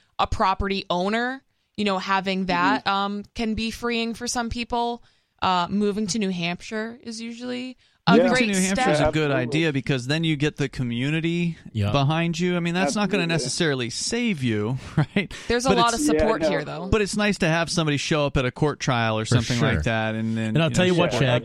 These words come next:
Speaker 2: Absolutely.
Speaker 4: uh, you know, one thing, Shag, I wanna tell you, you know, I'm sure you have your reasons or whatever, but ten years is a long time. That's, you're starting to turn, that, that's throwing excuse flags to me. So, uh,
Speaker 2: Yeah,
Speaker 4: w-
Speaker 2: no, it's true. It's
Speaker 4: and
Speaker 2: true. I've had opportunities. Uh, I'm so, I'm sorry to interrupt,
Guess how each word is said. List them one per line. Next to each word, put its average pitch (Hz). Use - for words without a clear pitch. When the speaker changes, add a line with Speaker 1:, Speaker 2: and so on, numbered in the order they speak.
Speaker 2:
Absolutely. 107
Speaker 4:
uh, 131
you 139
know, 135
one 127
thing, 156
Shag, 139
I -
wanna 127
tell 160
you, 120
you 104
know, 107
I'm 107
sure 165
you 139
have 131
your 110
reasons 120
or 113
whatever, 101
but 92
ten 143
years 139
is 107
a 110
long 107
time. 110
That's, 95
you're 98
starting 104
to 101
turn, 107
that, 113
that's -
throwing 117
excuse -
flags 69
to 80
me. 78
So, 95
uh, -
Speaker 2:
Yeah, 156
Speaker 4:
w- -
Speaker 2:
no, 175
it's 180
true. 226
It's 143
Speaker 4:
and 131
Speaker 2:
true. 180
I've 143
had 180
opportunities. 160
Uh, 120
I'm 123
so, 160
I'm 123
sorry 160
to 135
interrupt, 127